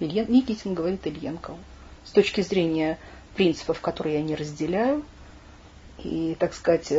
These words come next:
традиций, в которых, на-, которых я, которых я совершенно не придерживаюсь, работа сделана блестяще.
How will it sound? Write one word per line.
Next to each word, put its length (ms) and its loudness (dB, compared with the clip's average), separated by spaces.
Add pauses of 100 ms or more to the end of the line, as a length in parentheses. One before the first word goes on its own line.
традиций, 580 8
в 100 -8
которых, 360 4
на-, 100 0 (280)
которых 400 -4
я, 100 2 (120)
которых 380 4
я 80 0
совершенно 400 4
не 160 0
придерживаюсь, 720 -4
работа 360 2
сделана 280 0
блестяще. 560 -8